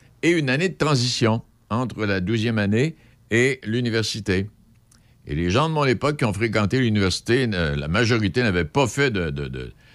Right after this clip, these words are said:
de, de, de séminaire, de cours classiques. Alors, on veut revenir à ça. Alors, le cursus scolaire ne compte que cinq années d'études secondaires. Dans le reste du Canada, puis aux États-Unis, il y a une sixième, secondaire six, parce qu'il n'y a pas de cégep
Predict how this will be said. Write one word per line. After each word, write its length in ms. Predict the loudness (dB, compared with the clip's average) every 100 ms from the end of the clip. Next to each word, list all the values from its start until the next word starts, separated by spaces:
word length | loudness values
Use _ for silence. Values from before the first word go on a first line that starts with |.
| -20 -20 -12
de, 180 | -4 -2
de, 500 | 0 -2 -4 -6 -10 -12 -14 -18 _ -20 -14 -2
de 120 | 0
séminaire, 640 | 2 4 6 4 4 2 0 -8 -20 -8
de 140 | -4
cours 200 | -2 -2
classiques. 600 | 0 0 0 -2 -4 -6 -6 -8 -20 -20 -20 -12
Alors, 300 | -4 -2 0
on 200 | 0 0
veut 240 | 2 2 2
revenir 340 | 0 0 2
à 80 | 0
ça. 320 | 2 4 2 0 -12 -20 -16 -4
Alors, 240 | 0 2
le 120 | 2
cursus 440 | 2 2 2 0 -2
scolaire 420 | 0 2 2 2
ne 140 | 0
compte 240 | -2 -2 -2
que 120 | -2
cinq 300 | 0 0 2
années 200 | 0 0
d'études 360 | 0 0 -2 -2
secondaires. 420 | 0 2 2 2
Dans 140 | 2
le 80 | 2
reste 160 | 2 0
du 80 |
Canada, 400 | 2 2 2 0
puis 140 | 0 2
aux 60 |
États-Unis, 500 | 2 2 2 2 4
il 40 | 4
y 40 |
a 40 | 4
une 100 | 2
sixième, 800 | 0 0 2 4 4 2 -2 -10 _ -8
secondaire 460 | -2 0 -2 -4
six, 340 | 0 0 0 -6 -20 -20 -20 -8
parce 140 | -6
qu'il 80 | -2
n'y 40 | -2
a 20 |
pas 60 |
de 60 | 2
cégep 360 | 2 2 2